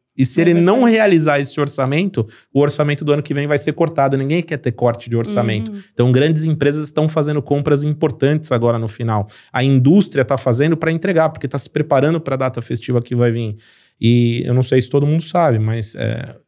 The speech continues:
Speaker 1: o Natal disputa com o Dia das Mães, Dia dos Pais, Dia dos Namorados, como a, as maiores datas de venda, né? Os, as maiores datas de sazonalidade.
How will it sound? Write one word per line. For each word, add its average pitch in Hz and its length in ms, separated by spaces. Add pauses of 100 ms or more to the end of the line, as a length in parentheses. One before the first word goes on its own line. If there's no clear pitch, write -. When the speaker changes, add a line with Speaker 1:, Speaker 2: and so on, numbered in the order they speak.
(120)
Speaker 1:
o 120 80
Natal 127 360
disputa 143 600
com 127 160
o 123 40
Dia 143 140
das 123 180
Mães, 147 280
Dia 131 160
dos 127 160
Pais, 165 640 (340)
Dia 131 160
dos 139 140
Namorados, 135 800 (100)
como 123 500
a, 123 380
as 113 80
maiores 131 560
datas 139 420
de 135 120
venda, 113 440 (340)
né? 127 160
Os, 123 160
as 120 120
maiores 131 560
datas 131 380
de 131 100
sazonalidade. 139 960